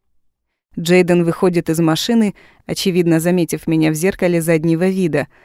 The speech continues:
быстро оглядывает с ног до головы и, произнеся короткое "Привет", открывает пассажирскую дверь. По пути к нему я боялась, что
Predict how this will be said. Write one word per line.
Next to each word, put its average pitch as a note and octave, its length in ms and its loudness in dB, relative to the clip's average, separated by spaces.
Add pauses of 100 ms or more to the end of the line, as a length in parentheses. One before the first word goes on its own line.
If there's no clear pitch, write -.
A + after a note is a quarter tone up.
(260)
быстро F3+ 380 0
оглядывает F3 580 2
с - 60 -4
ног E3+ 200 0
до D#3+ 100 0
головы D#3+ 440 0
и, - 180 -4
произнеся E3+ 580 -2
короткое D#3+ 800 -2
"Привет", E3+ 480 -2 (420)
открывает G3+ 540 0
пассажирскую E3 680 -4
дверь. E3 360 -6 (960)
По F#3 100 0
пути A#3 300 0
к - 100 -14
нему G3+ 320 4
я F#3 200 0
боялась, F3 560 -2
что - 220 -8